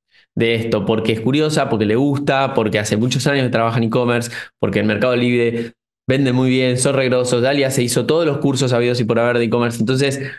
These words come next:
no es un cliente, o sea, es un cliente que va a venir y va a exigir, y que se tomó su tiempo para tomar la decisión,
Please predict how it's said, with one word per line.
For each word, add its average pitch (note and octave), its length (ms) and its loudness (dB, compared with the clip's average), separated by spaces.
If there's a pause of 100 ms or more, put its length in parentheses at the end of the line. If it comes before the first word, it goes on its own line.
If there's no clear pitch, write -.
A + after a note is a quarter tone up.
(200)
no C#3 140 2
es D3 180 0
un B2 80 0
cliente, A#2+ 680 0
o - 60 -20
sea, A#2 120 0
es B2 100 0
un D#3 80 2
cliente F3 240 2
que C#3 80 0
va C#3+ 120 2
a - 40 2
venir E3+ 220 2
y D#3 120 0
va C#3+ 140 2
a - 20 0
exigir, D3+ 720 -2
y C3 80 -2
que C#3 100 0
se C#3 120 0
tomó C#3+ 200 0
su D#3+ 120 0
tiempo F3 320 0
para B2+ 160 0
tomar B2+ 160 2
la B2 60 2
decisión, C#3 500 0